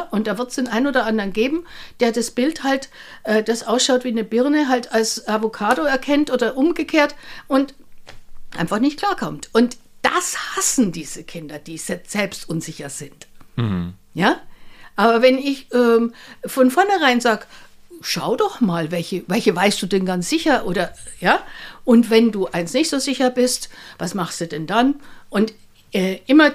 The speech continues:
Speaker 1: mit den Kindern auch, äh, äh, überlege, „Wie komme ich denn jetzt an Hilfe? Wie komme ich denn an Unterstützung? Wie viel darf ich denn alleine machen?“ Und es gibt Kinder, die wollen dauernd Hilfe, die sind zu eng gebunden, denen traut man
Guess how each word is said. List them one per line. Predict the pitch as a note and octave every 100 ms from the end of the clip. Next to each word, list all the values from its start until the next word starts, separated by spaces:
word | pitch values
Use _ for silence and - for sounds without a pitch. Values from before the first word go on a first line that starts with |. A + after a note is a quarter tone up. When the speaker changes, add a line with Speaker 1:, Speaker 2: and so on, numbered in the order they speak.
| C#4
Speaker 1:
mit | A#3+ A#3
den | A3
Kindern | D4+ C#4+ B3
auch, | G#3 G#3+
äh, | G#3+ G3
äh, | - G3
überlege, | A#3+ G#3+ F#3+ B3 F4 A#3 F3 - -
„Wie | E3+ A3
komme | - - D#4
ich | D#4+
denn | - G3+
jetzt | F#3+ F3
an | - E3+
Hilfe? | - E3+ - E3+
Wie | F#3
komme | - D4
ich | D#4+
denn | C#4+ G#3+
an | F#3
Unterstützung? | - E3+ F3 - F4 - G3 E3 - -
Wie | - A#3+
viel | - D4
darf | C#4 A3+ A3+
ich | -
denn | G#3+
alleine | A#3+ G3 A#3 D#4
machen?“ | A3+ D3+ F3 E3 - - -
Und | F#3
es | F#3 -
gibt | A3 -
Kinder, | C4 B3+
die | A3 G3+
wollen | F#3+ F#3+ G3
dauernd | F3 G#3 C4+ B3+
Hilfe, | C4+ C4 C#4 C4+ C4 -
die | - G3+
sind | F#3+ F#3 F3
zu | - G3+ A#3+
eng | G#3+ A#3+
gebunden, | B3+ C#4 C#4 C#4 C#4+ C#4
denen | G#3 F#3
traut | F3+ F3 G3+
man | F#3 G3+